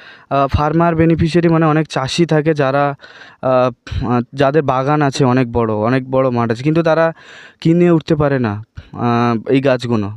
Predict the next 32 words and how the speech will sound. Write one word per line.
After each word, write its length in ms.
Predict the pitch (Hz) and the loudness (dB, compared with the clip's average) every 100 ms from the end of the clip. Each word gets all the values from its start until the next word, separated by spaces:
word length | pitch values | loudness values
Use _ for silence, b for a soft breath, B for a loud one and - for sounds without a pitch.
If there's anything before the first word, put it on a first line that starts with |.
| 127 | -4
নার্সারির 500 | 123 135 147 135 127 | -2 -2 0 2 2
গাছ। 240 | 113 - _ B 139 | 0 -4 _ B -6
তো 60 | 135 | -2
আমরা 280 | 139 170 180 | 0 2 2
তাদেরকে 360 | 170 165 170 | 0 0 0
হচ্ছে 220 | 170 175 | 0 0
কিনা 160 | 170 170 | 0 0
free 320 | - 151 160 | 0 2 2
of 20 | |
cost-এ 420 | 156 143 139 - 156 | 0 -4 -2 0 2
হচ্ছে 300 | 147 156 151 | 2 0 0
কিনা 220 | 151 147 | 2 2
তারা 260 | 131 139 | 0 -2
যতগুলো 520 | 139 131 147 143 147 139 | 0 -2 0 0 2 2
গাছ 200 | 123 - | -2 -2
চায় 160 | 147 135 | -2 0
free 220 | 139 139 | 0 0
of 60 | - | -2
cost-এ 220 | 127 - | -4 -2
তাদেরকে 380 | 131 120 120 156 - B B B | -2 -2 -2 -6 -8 B B B
আমরা 220 | 123 123 | -2 0
সেই 180 | 123 123 | 0 -2
গাছ 280 | 113 113 - | -2 -4 -2
প্রোভাইড 320 | 110 110 - | 0 -2 -2
করি। 220 | 107 117 | -2 0
Even 160 | 175 180 | 2 2
অনেক 300 | 175 170 156 | 0 -2 -2
স্কুল, 220 | 175 170 | 0 0
কলেজ, 420 | 147 147 160 - B B B B | 0 0 0 -4 B B B B
আহ, 400 | 135 139 139 139 | -2 0 0 -2
কলকাতা 480 | 127 143 139 139 147 | -2 -2 0 0 0
especially, 440 | 139 147 135 131 | 0 -2 -2 -2